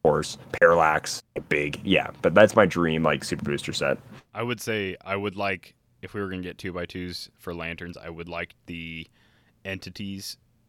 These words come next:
Speaker 2: to get their just, like, their
Speaker 1: Yeah.
Speaker 2: justice done with a two by two. I
Speaker 1: Big.
Speaker 2: feel like Peanut Base did not do them justice. Although the way they were used made a lot more sense as, like, possessors, uh,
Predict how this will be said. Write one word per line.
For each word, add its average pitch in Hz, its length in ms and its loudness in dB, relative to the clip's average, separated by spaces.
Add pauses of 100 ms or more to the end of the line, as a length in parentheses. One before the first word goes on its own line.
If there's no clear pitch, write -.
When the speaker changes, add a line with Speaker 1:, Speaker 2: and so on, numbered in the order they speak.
(160)
Speaker 2:
to 92 100 -8
get 85 160 -10
their 87 160 -6
just, - 400 -10 (920)
like, 90 160 -10
their 90 140 -2
Speaker 1:
Yeah. 90 100 2
Speaker 2:
justice 90 340 -6
done 92 340 -6
with 90 140 -8
a 95 40 -10
two 92 180 -10
by 90 180 -4
two. 95 120 -2
I - 20 -6
Speaker 1:
Big. 82 260 2
Speaker 2:
feel 92 120 -8
like 85 160 -12
Peanut 90 240 -10
Base 90 240 -10
did 90 140 -10
not 82 240 -10
do 90 140 -8
them 87 180 -8
justice. 92 440 -6 (420)
Although 104 280 2
the 101 100 -2
way 139 160 2
they 135 140 2
were 113 80 -2
used 98 500 -8
made 110 180 -2
a 107 60 -4
lot 104 160 -2
more 107 160 -4
sense - 400 -8 (540)
as, 92 340 -4
like, 90 160 -6
possessors, 92 640 -8 (560)
uh, 78 240 -12